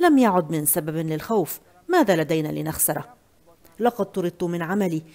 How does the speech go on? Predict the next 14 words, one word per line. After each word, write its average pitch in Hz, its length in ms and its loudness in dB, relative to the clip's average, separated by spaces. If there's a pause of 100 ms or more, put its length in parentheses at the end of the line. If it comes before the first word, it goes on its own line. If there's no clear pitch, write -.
(180)
كما 190 260 2
أنني 190 280 0
ممنوعة 190 480 0
من 175 160 -2
مغادرة 156 500 -2
البلاد، 190 500 0 (280)
وتعرض 214 640 2
أطفالي 185 600 -2
للمضايقة 165 760 -2 (260)
وسجنت، 180 580 -4 (360)
وليس 254 360 0
لدي 185 400 0
أي 214 260 0
منصب، 170 420 -4